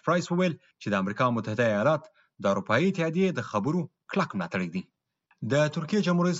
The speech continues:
رجب طیب اردوګان د دوشنبې په ورځ د خپل هغه خبردارۍ چې د لویدیځ لس ډیپلوماټان له هیواده څخه وباسي، تیر شوی. دوې ورځې مخکې د ترکیې د بهرنیو چارو وزارت د امریکا، فرانسې، جرمني، کاناډا، هالند، ډنمارک، فنلند،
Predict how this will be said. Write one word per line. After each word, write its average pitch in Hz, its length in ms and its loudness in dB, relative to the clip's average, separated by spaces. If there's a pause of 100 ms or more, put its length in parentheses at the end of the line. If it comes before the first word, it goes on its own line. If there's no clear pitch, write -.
رجب 151 280 0
طیب 143 180 2
اردوګان 139 340 2
د 131 100 -2
دوشنبې 127 360 -4
په 143 100 -2
ورځ 143 220 0
د 120 120 2
خپل 143 280 0
هغه 160 240 0
خبردارۍ 123 500 0 (160)
چې - 140 -6
د 113 100 2
لویدیځ 120 300 0 (120)
لس 170 200 2
ډیپلوماټان 127 560 0 (260)
له 101 140 0
هیواده 139 380 2
څخه - 200 -4
وباسي، 185 420 2 (360)
تیر 92 220 -4
شوی. 90 240 -2 (500)
دوې 131 140 2
ورځې 165 260 0
مخکې 190 240 0
د 156 140 4
ترکیې 139 240 -2
د 139 80 0
بهرنیو 147 320 2
چارو 156 200 0
وزارت 127 340 2
د 123 60 -2 (100)
امریکا، 120 260 -2 (140)
فرانسې، 117 400 -2 (160)
جرمني، 117 400 0 (120)
کاناډا، 113 340 0 (120)
هالند، 131 380 0 (120)
ډنمارک، 127 480 0 (240)
فنلند، 131 480 0